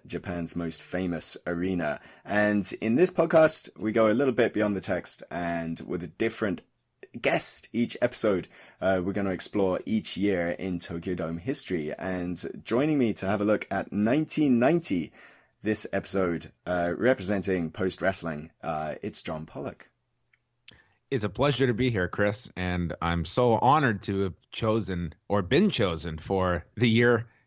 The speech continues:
Speaker 2: nineteen ninety with two Dome shows, actually, that were bookends to my sixth birthday, which was in March. So you got
Speaker 1: Ah.
Speaker 2: to see the transition from five years old to six years old when I had no idea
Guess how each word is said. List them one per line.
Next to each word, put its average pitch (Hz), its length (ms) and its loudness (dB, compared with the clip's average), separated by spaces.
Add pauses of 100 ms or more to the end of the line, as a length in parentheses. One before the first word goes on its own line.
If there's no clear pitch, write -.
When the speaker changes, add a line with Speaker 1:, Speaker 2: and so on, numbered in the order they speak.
Speaker 2:
nineteen 127 560 0
ninety 110 420 -2
with 80 320 -8 (140)
two 190 160 2
Dome 170 320 2
shows, 95 320 -2
actually, 101 540 -4
that 90 360 -2 (380)
were 104 360 2
bookends 92 720 -2
to 101 440 -2 (340)
my 107 180 0
sixth - 380 -4
birthday, 95 520 -2
which 92 200 -2
was 104 160 2
in 101 100 0
March. 104 520 -2
So 90 300 -2 (400)
you 95 80 0
got 107 160 2
Speaker 1:
Ah. - 20 -2
Speaker 2:
to 101 80 0
see 117 220 0
the 101 100 -2
transition 110 600 0
from 95 260 -4 (380)
five 127 320 4
years 135 180 6
old 131 200 2
to 110 60 -2
six - 320 -4
years 90 220 -4
old 80 220 -6 (100)
when 87 200 0
I 87 160 0
had 95 180 0
no 104 200 2
idea 92 600 0